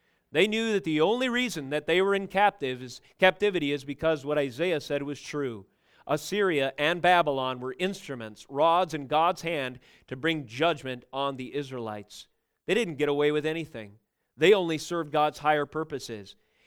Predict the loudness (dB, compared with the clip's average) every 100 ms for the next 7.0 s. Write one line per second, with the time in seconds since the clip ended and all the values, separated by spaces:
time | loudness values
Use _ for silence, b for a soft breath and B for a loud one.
0 | b 0 2 2 0 -2 -4 -4 -2 0
1 | 0 0 0 -2 -4 -4 -8 -6 -6 -8
2 | B B 0 0 -4 -4 -8 -10 -6 -4
3 | 0 2 4 4 2 -4 -4 -2 -4 0
4 | 0 0 0 -2 -2 -2 -4 b b -2
5 | 0 2 0 -2 -6 -2 0 0 0 0
6 | -2 -4 -8 -8 -8 -4 -2 -2 -4